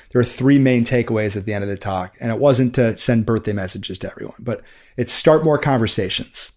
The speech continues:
whether it's with people you already know, you wanna get to know, or maybe even, like, a dream person, a dream mentor that you wanna connect with. Like,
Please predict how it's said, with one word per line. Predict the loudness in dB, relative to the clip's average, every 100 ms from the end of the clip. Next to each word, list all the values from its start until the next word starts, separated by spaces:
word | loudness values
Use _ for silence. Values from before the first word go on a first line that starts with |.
| -2
whether | 0 0
it's | -2
with | -8
people | -6 0 2 4
you | 2 0
already | 0 4 4 4
know, | 4 4 4 2
you | 0 0
wanna | 2 0 0
get | -2
to | -2
know, | -2 -2 -4 -8 _ -4
or | 0
maybe | 2 2
even, | 2 2 2 2
like, | 0 -2 -6
a | -4
dream | 0 0 2 0
person, | -4 -6 -6 -6
a |
dream | -2 0 2 0
mentor | 0 -2 -4 -4
that | -4
you | -4
wanna | -4
connect | -6 -6 -6 -8
with. | -14 -16 -14
Like, | -14 -14